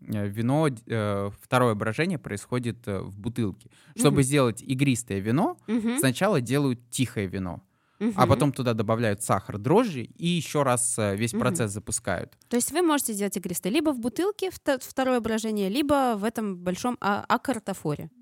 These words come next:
Speaker 1: Да. И, э, вот, э, это называется метод Шарма, который я случайно в голове назвал Ферма.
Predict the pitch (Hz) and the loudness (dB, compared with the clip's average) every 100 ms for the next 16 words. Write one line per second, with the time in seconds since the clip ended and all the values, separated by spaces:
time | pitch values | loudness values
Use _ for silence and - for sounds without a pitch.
0 | - 117 95 - - - 120 117 113 101 | -4 0 0 -2 -20 -20 -10 0 0 2
1 | 101 107 120 123 117 107 98 - 113 110 | 0 0 -2 0 0 0 -2 -2 -2 0
2 | 123 131 127 - 135 123 110 - 127 131 | 0 2 2 4 4 4 0 0 0 4
3 | 202 - 120 113 110 110 104 101 98 - | 2 0 -2 0 0 2 2 0 -2 -2
4 | 123 - 117 104 101 110 113 113 101 104 | -2 2 0 0 -4 0 2 2 0 0
5 | 107 101 - 120 143 254 | 0 0 -2 0 4 4